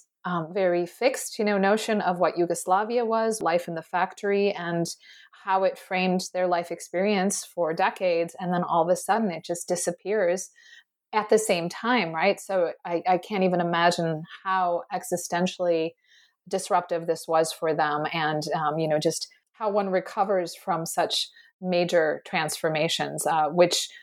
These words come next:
of course, you see similar transformations in other countries, but not with, with war, uh, and the destruction of the country, uh, the dissolution of the country. Uh, okay, let's move on to chapter five now. And, um, you kind of touched on some of these issues, uh, this idea of resistance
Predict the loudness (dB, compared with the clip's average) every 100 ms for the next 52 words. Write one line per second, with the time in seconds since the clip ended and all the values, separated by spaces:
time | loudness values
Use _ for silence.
0 | _ 2 2 2 -2 -4 0 2 4 0
1 | -2 -4 -2 -2 0 4 6 4 2 -2
2 | -2 0 -2 -4 -12 -2 2 6 4 4
3 | -2 -2 -2 2 2 2 0 -2 2 2
4 | 2 0 2 2 2 -2 0 0 2 2
5 | 2 -2 -4 -6 0 2 2 -2 2 2
6 | 2 -4 -6 -2 -2 -2 -4 -4 _ _
7 | _ _ -20 -20 _ -6 -4 -4 -6 -2
8 | -2 -2 -2 -2 -2 -2 0 2 0 -4
9 | -2 2 2 0 -4 -4 0 0 -2 -4
10 | 0 0 0 _ _ _ _ _ -16 -6
11 | -2 0 2 2 0 -6 -14 -20 -16 -8
12 | -6 0 2 2 -2 0 0 0 0 0
13 | 0 0 0 0 2 0 0 -2 0 0
14 | 0 0 2 0 -2 -2 0 0 0 0
15 | 2 0 0 -4 -2 -2